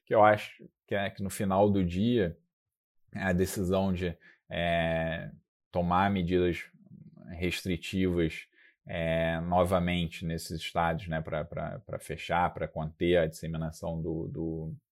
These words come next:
do vírus, ah, vai ser determinado pela capacidade hospitalar, né? Então, é, os governadores vêm se manifestando mais ou menos nessa direção, tá? É, desses onze estados,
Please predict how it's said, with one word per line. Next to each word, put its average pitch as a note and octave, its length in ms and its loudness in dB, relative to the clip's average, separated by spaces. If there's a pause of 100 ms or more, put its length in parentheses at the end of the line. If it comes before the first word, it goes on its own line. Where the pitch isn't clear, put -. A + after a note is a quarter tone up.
(180)
do E2 140 -2
vírus, G2+ 560 0 (400)
ah, F#2+ 140 -2
vai F#2+ 120 4
ser G2+ 140 -2
determinado F#2+ 680 0
pela F#2 320 0
capacidade F2+ 540 -4
hospitalar, F#2+ 600 2 (520)
né? - 180 -8
Então, F2+ 400 -4 (880)
é, F2 300 0
os F2 240 -2
governadores F#2 600 2
vêm F#2 400 -2 (240)
se - 160 -12
manifestando F2 680 -4
mais F2+ 360 -2
ou F2 40 -2
menos E2+ 200 -4
nessa E2+ 260 -6
direção, G2+ 580 0 (400)
tá? F#2+ 320 -2 (320)
É, E2+ 720 -2
desses E2 420 -2
onze E2 280 -2
estados, G2+ 600 -2